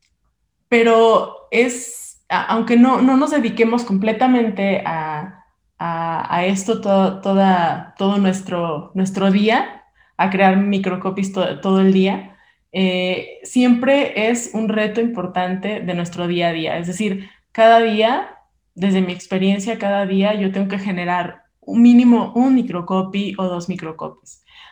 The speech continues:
Ahora que estoy trabajando para Mercado Libre, realmente todo mi día <laughs> genero microcopies,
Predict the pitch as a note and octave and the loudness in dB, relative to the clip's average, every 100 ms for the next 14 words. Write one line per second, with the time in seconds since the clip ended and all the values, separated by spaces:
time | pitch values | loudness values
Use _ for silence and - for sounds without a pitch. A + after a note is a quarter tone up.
0 | _ G3 A3 A3 - F#3+ G#3+ G3 G3 G3 | _ 0 0 -2 -6 -2 -2 0 -2 -2
1 | G3+ F#3 F3 F3+ F3+ F#3 F#3+ F#3+ G#3 A3+ | -4 -4 -6 -4 -2 0 0 0 -4 -8
2 | - _ _ _ _ _ _ _ - F3+ | -14 _ _ _ _ _ _ _ -8 -4
3 | F#3 F#3 F#3+ F#3 F#3+ G3 F3+ E3+ E3+ - | -2 -2 -4 -4 0 0 0 -2 -4 2
4 | A3 G#3 C4+ B3 - - G#3 - F#3+ B3 | 2 4 6 6 4 2 0 -2 -4 -6
5 | F#4+ | -8